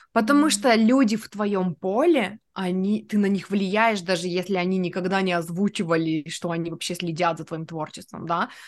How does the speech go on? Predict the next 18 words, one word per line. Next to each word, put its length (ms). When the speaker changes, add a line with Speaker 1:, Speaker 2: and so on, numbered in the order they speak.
Speaker 1:
То 60
есть 140
я 160
никогда 420
не 120
была 260
близка 340
к 80
ней, 180
я 100
особо 280
никогда 440
не 180
слушала 500
ее 540
там, 300
ну, 100
не, 540